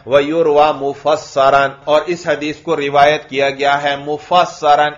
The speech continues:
इस हाल में कि यह मुफस्सर है, यानी इसमें तफसीर की गई है। कमा हुआ मजहबुहु, जैसे कि मजहब है इमाम शाफी रहमतुल्लाह का। वली अन्ना सालिसता मिसलुल ऊला, ये तो इमाम शाफी रहमतुल्लाह की नकली दलील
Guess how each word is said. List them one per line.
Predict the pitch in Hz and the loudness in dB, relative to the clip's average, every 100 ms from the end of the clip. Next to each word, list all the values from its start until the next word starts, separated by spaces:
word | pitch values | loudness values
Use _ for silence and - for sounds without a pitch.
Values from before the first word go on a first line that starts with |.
| 147 | -10
इस | 165 - | -12 -4
हाल | 139 143 143 | 0 0 0
में | 147 | -8
कि | 147 | -12
यह | 147 151 165 185 233 - _ _ | -8 -4 0 0 -2 -8 _ _
मुफस्सर | 139 147 156 139 - 165 151 | -8 -4 -2 -4 -2 -4 -4
है, | 139 139 | -6 -8
यानी | 135 | -10
इसमें | - 156 151 | -12 -12 -6
तफसीर | 139 - 180 165 | -6 -6 -8 -8
की | 143 123 113 | -8 -12 -8
गई | 113 110 | -8 -6
है। | 107 110 - - _ | -4 -6 -6 -18 _
कमा | 151 151 160 | 0 2 0
हुआ | 156 143 151 | 0 0 0
मजहबुहु, | 147 147 143 135 139 143 131 139 | 0 -2 -2 -2 -2 -2 -6 -6
जैसे | 135 127 123 156 | -2 -4 -2 -4
कि | 165 | -4
मजहब | 147 143 151 151 | -4 -4 -4 -4
है | 143 151 135 | -2 -4 -6
इमाम | 135 135 151 | -6 -6 -6
शाफी | 147 147 139 156 | -6 0 0 -2
रहमतुल्लाह | 139 131 139 139 | -8 -6 0 2
का। | 139 139 139 139 - - - 135 | 2 4 4 2 -2 -20 -12 0
वली | 160 170 | 0 0
अन्ना | 175 170 160 | -4 -2 -2
सालिसता | 156 - 175 175 160 147 160 147 156 | -4 -2 0 2 0 -4 -4 0 -2
मिसलुल | 143 156 147 131 143 143 147 | -2 -8 -10 -8 -6 -6 -8
ऊला, | 143 143 143 139 139 - - | -8 -4 2 2 2 -4 -16
ये | 143 277 | -4 -4
तो | 269 214 208 | -2 -6 -6
इमाम | 180 190 190 | -4 -2 -2
शाफी | 185 185 175 233 | -2 -2 -2 -6
रहमतुल्लाह | 185 160 | -8 -6
की | 151 180 | -6 -6
नकली | 185 190 208 214 | -4 -6 -4 -6
दलील | 175 156 151 | -4 -4 -4